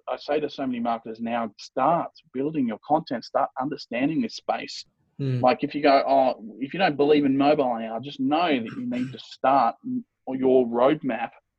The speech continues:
Speaker 1: towards when this eyewear comes out, because, um, you know, it is, it is going to be, um, human augmentation.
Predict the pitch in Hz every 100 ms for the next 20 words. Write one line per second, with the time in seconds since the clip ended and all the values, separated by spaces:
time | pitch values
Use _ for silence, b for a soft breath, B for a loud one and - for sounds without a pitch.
0 | _ _ _ 139 131 131 127 120 127 127
1 | 123 120 - 123 - 131 135 147 117 110
2 | 135 120 135 151 123 _ 123 - 120 117
3 | 113 - - _ _ _ _ 120 117 113
4 | 113 117 113 - 127 110 113 131 127 -
5 | - _ - 131 117 - _ - 135 151
6 | 151 127 120 117 113 110 _ _ _ _
7 | - 113 110 110 120 - _ _ _ -
8 | 175 175 151 131 131 117 120 127 117